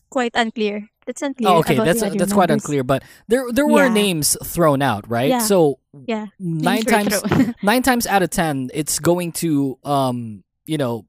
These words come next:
Speaker 1: Affect
Speaker 2: translate.
Speaker 1: everyone.
Speaker 2: Yeah, it's gonna
Speaker 1: Mm-hmm.
Speaker 2: translate to being affected, you know, like, the group being affected. So I don't want other idols, I don't want other hosts,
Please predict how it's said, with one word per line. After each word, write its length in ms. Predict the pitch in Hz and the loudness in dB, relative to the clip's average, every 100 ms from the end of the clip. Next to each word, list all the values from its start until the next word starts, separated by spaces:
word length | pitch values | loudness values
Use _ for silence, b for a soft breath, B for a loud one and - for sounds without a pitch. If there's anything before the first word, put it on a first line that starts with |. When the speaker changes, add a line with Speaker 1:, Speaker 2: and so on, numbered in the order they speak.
| _ | _
Speaker 1:
Affect 140 | - | -8
Speaker 2:
translate. 540 | - 175 196 226 151 117 | 0 2 2 2 2 0
Speaker 1:
everyone. 120 | 98 - B B B | -4 -10 B B B
Speaker 2:
Yeah, 320 | 170 151 117 131 | 2 2 0 -8
it's 120 | - | -2
gonna 160 | - 233 | 0 2
Speaker 1:
Mm-hmm. 80 | |
Speaker 2:
translate 420 | 226 175 - 160 139 | 0 0 -2 -4 -2
to 340 | 147 131 131 127 | -2 -2 -6 -14
being 360 | 131 143 147 | -4 -4 -2
affected, 520 | 139 147 131 135 113 - - | -4 -4 -4 -6 -8 -18 -10
you 140 | 156 | -6
know, 300 | 120 107 107 139 | -4 -6 -12 -16
like, 240 | 143 135 | -6 -6
the 80 | - | -4
group 220 | 117 135 | -6 -6
being 180 | 127 120 | -6 -8
affected. 500 | 107 104 - - - _ b b b b | -10 -14 -16 -20 -20 _ b b b b
So 540 | - 160 143 135 139 - _ _ _ _ _ _ B B B | 0 2 4 2 -2 -8 _ _ _ _ _ _ B B B
I 100 | 196 | 4
don't 140 | 220 | 6
want 180 | 233 - | 4 2
other 260 | 185 180 151 | 0 0 0
idols, 460 | 165 180 175 175 | -2 0 -2 -2
I 80 | 160 | -4
don't 140 | 160 | -2
want 160 | 156 156 | -2 -4
other 380 | 156 139 139 123 | -4 -4 -2 -4
hosts, 640 | - 143 143 - - - | -2 -2 -2 -4 -6 -8